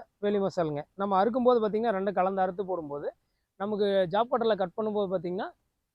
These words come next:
ரெண்டும் சேர்ந்து கலந்து வந்துருதுங்க. இது மாதிரி முறைகள்லையும் நம்ம பயன்படுத்தலாங்க. இதுல பார்த்தீங்கன்னா, மெயினா சவுண்டல் நம்ம போட்டுருக்க சவுண்டல்ல கொஞ்சம் ப்ராப்ளம் இருக்கு. என்னன்னு கேட்டிங்கன்னா, அசூனி நிறைய வருதுங்க. இந்த சவுண்டலும் வேலி மசாலும் கலந்து பயிரிடும்போது அசூனியோட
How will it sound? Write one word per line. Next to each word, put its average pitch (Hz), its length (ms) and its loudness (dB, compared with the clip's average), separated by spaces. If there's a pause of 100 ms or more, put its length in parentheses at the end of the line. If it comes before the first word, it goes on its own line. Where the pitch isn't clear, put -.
(220)
ரெண்டும் 233 380 2
சேர்ந்து 240 300 6
கலந்து 208 320 4
வந்துருதுங்க. 175 440 0 (420)
இது 220 100 0
மாதிரி 247 280 4
முறைகள்லையும் 226 500 2
நம்ம 196 160 0
பயன்படுத்தலாங்க. 175 640 -2
இதுல 220 200 -4
பார்த்தீங்கன்னா, 226 380 -2
மெயினா 208 340 -4
சவுண்டல் 214 420 -2 (680)
நம்ம 202 160 0
போட்டுருக்க 214 400 2
சவுண்டல்ல 214 360 0
கொஞ்சம் 220 320 -4
ப்ராப்ளம் 220 280 4
இருக்கு. 208 180 0
என்னன்னு 208 200 -6
கேட்டிங்கன்னா, 208 340 -2
அசூனி 254 340 0
நிறைய 185 260 0
வருதுங்க. 160 320 -2 (440)
இந்த 202 120 0
சவுண்டலும் 254 440 4
வேலி 226 180 6
மசாலும் 220 400 0
கலந்து 226 300 4
பயிரிடும்போது 208 520 0
அசூனியோட 226 500 2